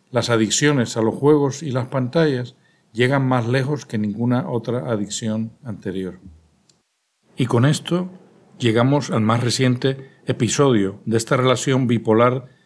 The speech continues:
de los humanos con la tecnología. Entramos en la tercera década del siglo veintiuno con una mente ya miedosa, y ante ella aparece, casi sin anunciarse, la primera manifestación popular de la inteligencia artificial.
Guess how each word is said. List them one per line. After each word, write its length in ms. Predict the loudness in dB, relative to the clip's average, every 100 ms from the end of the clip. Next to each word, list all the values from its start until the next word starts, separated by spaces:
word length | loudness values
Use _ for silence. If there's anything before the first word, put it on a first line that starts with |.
| _ -2
de 120 | 2
los 180 | 2 2
humanos 380 | 2 2 0
con 180 | -2 -2
la 140 | -2 -2
tecnología. 640 | -4 -4 -6 -8 -10 -12 -16 _ _ _ _ _ _ _
Entramos 540 | -10 -2 0 2 -2 -4
en 100 | -4
la 120 | -4
tercera 460 | -4 -2 0 2
década 380 | 2 2 2 2
del 140 | 2 0
siglo 280 | 0 2
veintiuno 640 | 4 2 0 0 0 -2 -6 _ _ _ _ _
con 140 | 0 2
una 160 | 4
mente 300 | 4 2 2
ya 120 | 2
miedosa, 640 | 4 2 4 2 0 -6 -8 _ _ -2
y 100 | 2
ante 320 | 2 4 2
ella 300 | 4 2 0
aparece, 520 | 0 2 2 0 -4
casi 280 | -2 0 0
sin 160 | 0 0
anunciarse, 720 | 0 0 2 0 0 -4 -6 -8 _ _ -4
la 160 | -2
primera 420 | 0 2 2 2 2
manifestación 800 | 0 0 -2 -4 -2 0 -2
popular 560 | 0 -2 0 2 2 0 -14 _ -8
de 140 | -2
la 80 | 0
inteligencia 840 | 2 0 0 0 -2 -2 -4 -6 -6
artificial. 760 | -10 -8 -10 -10 -6 -4 -4